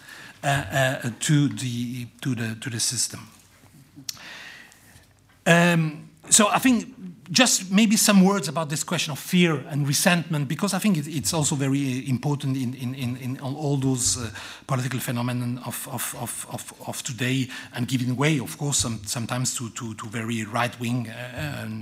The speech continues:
nationalists, because we're speaking about nationalists, yes. The last point, and I will stop here, uh, otherwise I will be too long, and I will give a third lecture, which is not <laughs> the,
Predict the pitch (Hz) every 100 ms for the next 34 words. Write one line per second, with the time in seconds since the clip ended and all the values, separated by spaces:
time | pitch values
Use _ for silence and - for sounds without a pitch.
0 | 110 135 175 147 123 101 107 - 107 110
1 | - 110 120 110 107 113 120 113 104 -
2 | - - - - - - - 170 220 233
3 | - 185 196 190 - 147 147 143 - 156
4 | 160 175 170 135 143 135 139 - - 156
5 | 139 135 131 120 120 117 - 131 131 143
6 | 123 120 139 127 - 170 156 127 160 -
7 | 147 123 120 - - 107 - - -